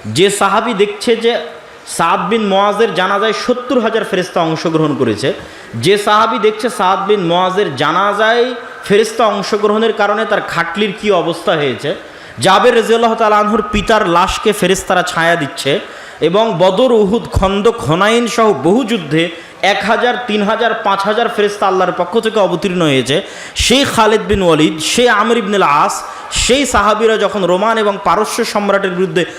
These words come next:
যুদ্ধ করতে যাবে, তখন তাদের ভরসা হবে দুনিয়াবী শক্তির উপর না আল্লাহর সাহায্যের উপর? আল্লাহর সাহায্যের উপর। এবার আপনি বুকে হাত দিয়ে দেখেন যে আপনি বিশ্বাস করেন কিনা ফেরেশতা আছে।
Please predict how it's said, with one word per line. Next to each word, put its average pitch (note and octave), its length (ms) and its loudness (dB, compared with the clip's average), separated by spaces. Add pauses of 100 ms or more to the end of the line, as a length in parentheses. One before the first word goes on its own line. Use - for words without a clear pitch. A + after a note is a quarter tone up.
(200)
যুদ্ধ F3 280 2
করতে B3 380 2
যাবে, E3+ 320 2 (260)
তখন F3+ 280 0
তাদের G3+ 340 2
ভরসা F#3+ 420 0
হবে G3+ 180 0
দুনিয়াবী G3+ 460 -2
শক্তির A3 400 -2
উপর A3+ 220 2
না G3 120 0
আল্লাহর F#3 300 0
সাহায্যের D3+ 440 0
উপর? G2 180 -2 (1120)
আল্লাহর C3+ 320 -2
সাহায্যের G2 340 -10
উপর। F2+ 160 -18 (380)
এবার D#3+ 180 2
আপনি E3+ 420 0
বুকে F#3 240 0
হাত E3+ 260 -2
দিয়ে F3 140 2
দেখেন D#3+ 280 0
যে D3+ 80 2
আপনি D3+ 200 0
বিশ্বাস D3 380 -4
করেন D3+ 260 0
কিনা C#3+ 200 0
ফেরেশতা B2 360 -2
আছে। - 260 -4